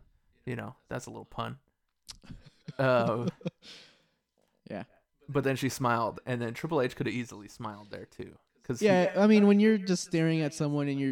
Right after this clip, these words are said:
Speaker 2: you know, you know you're supposed to stay straight-faced,
Speaker 1: Yeah.
Speaker 2: and then the other person smiles, it's hard to
Speaker 1: And you know that
Speaker 2: Yeah.
Speaker 1: this is working. The crowd is
Speaker 2: Yeah, yeah, yeah.
Speaker 1: ecstatic. It's, it's just
Speaker 2: Yeah.
Speaker 1: everyone's eating it up.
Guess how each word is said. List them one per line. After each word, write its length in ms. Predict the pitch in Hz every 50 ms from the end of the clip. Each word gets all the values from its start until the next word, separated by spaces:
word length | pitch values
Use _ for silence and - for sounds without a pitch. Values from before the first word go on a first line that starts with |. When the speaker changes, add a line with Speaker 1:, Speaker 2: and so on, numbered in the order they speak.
| -
Speaker 2:
you 240 | - 127 135 147 135
know, 240 | 135 123 117 117 120 - -
you 180 | 139 135 139 139
know 260 | 143 143 143 147 147
you're 160 | 143 143 139
supposed 500 | - 151 - - 147 135 135 127 - -
to 80 | - 131
stay 760 | - - - 131 127 123 123 120 117 117 104 120 - _ _ _ _
straight-faced, 760 | - - - - 135 127 139 127 117 - 135 131 135 131 -
Speaker 1:
Yeah. 100 | - 135
Speaker 2:
and 100 | 143 143
then 120 | 143 139
the 80 | 139 135
other 180 | 123 131 135 131
person 280 | 147 147 139 - 127 127
smiles, 400 | - - 120 117 120 123 131 123 - -
it's 100 | 127 120
hard 480 | 117 - - - 117 110 117 117 110 -
to 340 | - 123 117 110 107 117 - - _ _
Speaker 1:
And 180 | 165 151 151 139
you 140 | 135 156 147
know 260 | 143 135 131 131 135
that 220 | 131 139 131 113 -
Speaker 2:
Yeah. 60 | -
Speaker 1:
this 260 | - 135 131 131 - 143
is 120 | 131 139
working. 460 | 139 123 113 98 - - 135 139 139
The 100 | 139 117
crowd 340 | - - 127 117 120 123 127
is 80 | 120 117
Speaker 2:
Yeah, 80 | 117 110
yeah, 60 | 101 101 104
yeah. 60 | 104 101
Speaker 1:
ecstatic. 400 | 110 110 113 117 131 131 - - - _ _ _ _ _ _ _
It's, 180 | 127 127 123 _ _ _ _ _ 123
it's 320 | 120 - - _ _ _
just 300 | - 131 127 98 64 -
Speaker 2:
Yeah. 80 | - - _ _ _ _ _ _ _ _ _ _ _ _ _ _ _ _ _ _ - 127
Speaker 1:
everyone's 400 | 127 135 131 131 131 127 127 135
eating 280 | - 139 135 131 135 131
it 100 | 135 135
up. 240 | 131 139 135 -